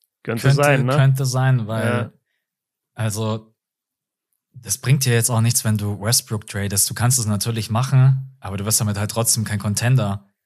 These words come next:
Speaker 2: Du wirst mit A D auch in den nächsten Jahren kein Contender sein. Ich hab mir letztens noch mal Highlights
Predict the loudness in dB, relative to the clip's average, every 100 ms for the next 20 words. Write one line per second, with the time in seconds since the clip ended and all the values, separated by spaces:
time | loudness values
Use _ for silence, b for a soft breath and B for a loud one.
0 | -8 -4 -2 -2 -2 -2 0 2 2 2
1 | -2 -2 0 -2 -2 0 2 2 -2 -4
2 | -4 -2 -2 -2 -2 0 2 0 B B
3 | B B -2 0 2 2 2 0 -2 -2
4 | -2 -2 -2 -4 -2 0 0 -2 -2 -4
5 | -4